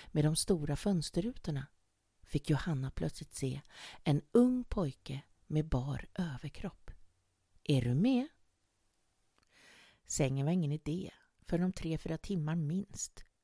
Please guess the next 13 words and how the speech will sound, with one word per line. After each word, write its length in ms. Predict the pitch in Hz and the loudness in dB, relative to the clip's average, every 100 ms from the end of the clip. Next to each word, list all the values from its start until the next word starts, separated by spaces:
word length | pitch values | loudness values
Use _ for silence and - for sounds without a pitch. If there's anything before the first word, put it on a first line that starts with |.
| _ _ _ _ - - | _ _ _ _ -20 -20
Hon 380 | - - 285 | -20 -10 -6
tyckte 260 | 269 294 - | -4 -4 -2
bäst 340 | - 147 - | -2 -2 -4
om 100 | 139 | -4
att 120 | 135 135 | -4 -2
jobba 480 | 139 147 _ 120 123 _ _ _ _ | -2 -4 _ -6 -6 _ _ _ _
och 100 | 156 | 0
låta 240 | 143 - | 0 0
sig 160 | 147 160 | -4 -2
bli 200 | 139 120 | -2 -4
uppslukad 1000 | - 190 - - - 147 170 185 - 123 - | 0 2 2 2 0 0 -2 -4 -8 -8 -8
av 200 | 123 147 | -8 -8
det. 140 | 156 | -10